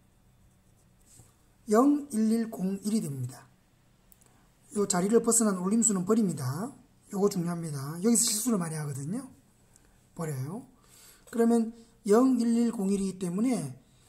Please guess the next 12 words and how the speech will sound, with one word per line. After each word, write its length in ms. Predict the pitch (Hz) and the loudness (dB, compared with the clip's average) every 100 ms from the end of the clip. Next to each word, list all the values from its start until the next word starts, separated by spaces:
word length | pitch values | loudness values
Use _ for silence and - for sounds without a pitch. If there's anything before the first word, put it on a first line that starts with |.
| _ _ _ | _ _ _
자, 140 | - | -6
다시 280 | 202 214 214 | -2 -2 2
여기에서 720 | 214 196 247 - 185 202 254 - - _ _ _ _ - 196 | 2 4 2 2 2 -2 -4 -8 -20 _ _ _ _ -14 -4
영, 460 | 202 247 277 277 - _ _ _ _ _ _ _ _ _ _ _ - _ _ _ _ _ _ _ | 0 2 0 -4 -16 _ _ _ _ _ _ _ _ _ _ _ -20 _ _ _ _ _ _ _
일, 400 | 226 240 247 247 - _ | -2 -2 -2 -6 -12 _
일, 380 | 226 233 240 240 240 | -6 -4 -4 -8 -16
공, 400 | - 202 220 247 - - _ _ - | -6 -2 -2 -2 -10 -20 _ _ 0
일이면 760 | 262 240 180 175 220 147 120 - _ _ _ _ _ _ _ | 4 4 2 2 0 -2 -6 -14 _ _ _ _ _ _ _
불이 320 | - 254 285 - | -2 4 6 6
들어온 280 | 208 214 | 4 4
곳의 360 | 208 208 214 180 | 4 4 4 2
위치값, 840 | 208 - - - - 156 185 - | -2 -2 -2 -2 -10 -10 -10 -14